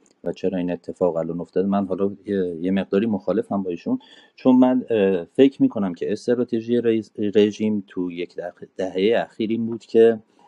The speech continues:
اه، بانوان رو سرشکسته کنه، ناامیدشون کنه، اعتماد به نفسشون رو بگیره. به خاطر همین، اه، گشتای ارشاد سر هر چهارراه و دم خروجی هر متروی قرار داد که سرکوب کنه. ولی اینجای قضیه رو نخوند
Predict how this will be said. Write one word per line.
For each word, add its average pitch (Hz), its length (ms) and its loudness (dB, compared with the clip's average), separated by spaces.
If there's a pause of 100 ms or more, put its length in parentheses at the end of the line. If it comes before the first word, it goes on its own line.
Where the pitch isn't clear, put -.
(160)
اه، 104 200 0
بانوان 107 580 4
رو 107 80 -4
سرشکسته 90 720 -8
کنه، 87 440 -10 (300)
ناامیدشون 98 800 0
کنه، 82 260 -8
اعتماد 131 380 2
به 123 120 0
نفسشون 139 420 0
رو 131 60 2
بگیره. - 380 0
به 135 100 0
خاطر 139 280 2
همین، 131 320 0 (380)
اه، 95 240 -2
گشتای 98 520 -2
ارشاد 104 300 -4
سر 101 240 -4
هر 101 180 -2
چهارراه 92 400 -4
و 92 40 -2
دم 92 220 -6
خروجی 90 420 -4
هر 101 220 0
متروی 104 460 0
قرار 101 360 0
داد 123 300 0 (380)
که 120 360 2 (320)
سرکوب - 500 0
کنه. - 160 -20 (120)
ولی 165 500 -4 (160)
اینجای 131 420 -4
قضیه 123 400 -6
رو 156 100 -8
نخوند 147 400 -8